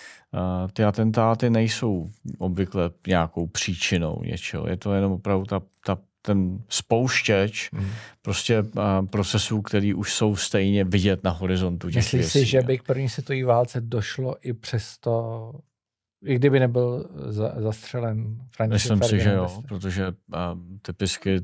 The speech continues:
Speaker 1: ten Gavrilo Princip, tam jako byly velký
Speaker 2: Tam je taky
Speaker 1: jako
Speaker 2: výrazná
Speaker 1: národnostní
Speaker 2: česká
Speaker 1: třenice
Speaker 2: stopa.
Speaker 1: už. Eh, on je, on byl, eh,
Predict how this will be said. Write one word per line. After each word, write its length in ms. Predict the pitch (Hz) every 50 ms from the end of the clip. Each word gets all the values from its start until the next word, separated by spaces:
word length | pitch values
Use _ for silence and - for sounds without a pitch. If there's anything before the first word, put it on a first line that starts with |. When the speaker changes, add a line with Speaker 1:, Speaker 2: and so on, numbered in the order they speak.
| - -
Speaker 1:
ten 200 | - 104 101 98
Gavrilo 440 | 92 92 85 85 95 98 98 98 95
Princip, 600 | - 92 92 101 107 - - - 127 117 107 113
tam 280 | - 107 104 101 95 95
jako 280 | 98 90 95 - - 104
byly 220 | 95 110 104 104
velký 500 | 98 92 101 98 104 110 110 110 - 120
Speaker 2:
Tam 120 | 117 117 127
je 80 | 123
taky 160 | 120 120 117 117
Speaker 1:
jako 80 | 113
Speaker 2:
výrazná 180 | 107 107 104 101
Speaker 1:
národnostní 640 | 110 110 110 107 107 110 110 107 - - 107 113 113
Speaker 2:
česká 80 | 110 110
Speaker 1:
třenice 440 | 110 107 110 101 104 110 107 -
Speaker 2:
stopa. 180 | - 117 107 107
Speaker 1:
už. 300 | 107 107 107 101 - - - - - - - - - - - - - -
Eh, 200 | 101 101 98 98
on 220 | 98 98 101 98
je, 360 | 101 101 98 95 92 90 90 80 85
on 180 | 95 95 95 92
byl, 320 | 98 98 95 95 92 - -
eh, 420 | 90 90 87 90 95 95 92